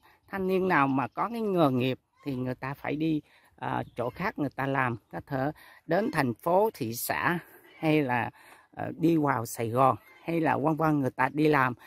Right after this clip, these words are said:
những nơi khác. Cho nên là ở đây thường là thanh niên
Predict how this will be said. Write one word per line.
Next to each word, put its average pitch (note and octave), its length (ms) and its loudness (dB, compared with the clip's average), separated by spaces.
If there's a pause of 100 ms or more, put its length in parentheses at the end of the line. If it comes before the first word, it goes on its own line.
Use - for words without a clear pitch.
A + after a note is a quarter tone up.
(260)
những B2+ 220 0
nơi F3 160 4
khác. A3 280 0 (880)
Cho E3 100 2
nên F3 180 4
là D#3+ 160 6
ở B2+ 360 0
đây E3+ 300 2 (480)
thường C3+ 360 2
là B2 340 4 (300)
thanh E3+ 180 2
niên E3+ 320 2